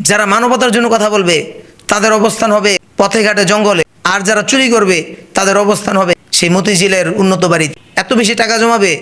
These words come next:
যে তারা সুইস ব্যাংকে জমা করবে, অতঃপর বিদেশ ক্রাইসিস মোমেন্টে চলে যাবে। আর মুখ দিয়ে বলবে তারা দেশের জন্য কত কাজ করে, দেশের জন্য কারা কাজ করে। আজকে একটা ভিডিও দেখলাম,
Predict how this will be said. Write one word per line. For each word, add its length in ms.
যে 100
তারা 160
সুইস 300
ব্যাংকে 300
জমা 240
করবে, 300
অতঃপর 280
বিদেশ 220
ক্রাইসিস 380
মোমেন্টে 260
চলে 200
যাবে। 160
আর 140
মুখ 160
দিয়ে 240
বলবে 220
তারা 200
দেশের 260
জন্য 160
কত 160
কাজ 140
করে, 160
দেশের 260
জন্য 180
কারা 220
কাজ 180
করে। 160
আজকে 260
একটা 180
ভিডিও 260
দেখলাম, 320